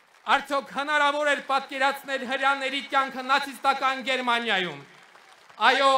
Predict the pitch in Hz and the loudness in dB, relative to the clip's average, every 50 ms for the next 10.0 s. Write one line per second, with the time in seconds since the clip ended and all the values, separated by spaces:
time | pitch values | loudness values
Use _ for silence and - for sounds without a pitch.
0 | 240 - 208 220 233 240 254 254 240 262 262 233 247 254 254 254 254 254 262 254 | 2 2 2 0 2 2 0 -2 -2 -2 -2 0 0 0 0 2 2 0 0 0
1 | 208 254 262 262 247 240 269 285 285 277 254 - - 247 247 254 254 269 262 254 | -2 -6 -10 -8 -2 -2 -2 -2 -2 -4 -10 -4 0 0 0 2 2 -2 -2 -2
2 | 247 247 254 247 - - 254 254 233 226 220 214 185 160 143 - _ _ _ _ | -2 -4 -4 -4 -4 -6 -6 -6 -6 -4 -4 -2 -2 -4 -6 -10 _ _ _ _
3 | _ _ 160 190 262 277 277 285 277 262 262 - 269 277 277 285 262 262 262 262 | _ _ -4 -2 -2 -2 -2 -2 -4 -4 -4 -2 -4 -4 -2 0 0 0 0 0
4 | 269 269 214 - 269 262 262 262 254 262 254 214 277 262 - - 262 - - 269 | -2 -12 -14 -12 -10 -8 -4 -4 -4 -4 -4 -6 -10 -12 -12 -14 -10 -4 -2 -2
5 | 269 254 240 240 254 240 247 - 254 240 240 214 208 254 247 254 262 247 208 226 | 0 -2 -2 -4 -4 -6 -6 -8 -10 -10 -8 -4 -2 -2 -2 -2 -4 -6 -4 -2
6 | 233 233 233 233 240 247 233 247 247 226 - 254 220 190 170 156 156 _ _ _ | -2 -2 -2 -2 -4 -6 -6 -6 -12 -12 -8 -6 -4 -4 -6 -8 -14 _ _ _
7 | _ _ _ _ _ _ _ - 208 233 262 269 262 254 254 247 254 262 262 262 | _ _ _ _ _ _ _ -4 -4 -2 -2 -2 -4 -6 -6 -4 -2 -4 -4 -2
8 | 233 262 254 240 - - - - 262 262 262 247 226 254 254 - - 262 247 247 | -4 -4 -4 -4 -6 -4 2 2 2 2 2 -6 -8 -8 -12 -8 -4 -2 -2 -2
9 | 220 214 240 233 - 254 226 - - 226 214 214 214 214 208 220 214 185 156 | -4 -6 -12 -10 -10 -12 -12 -8 -8 -8 -6 -6 -8 -8 -8 -8 -8 -8 -8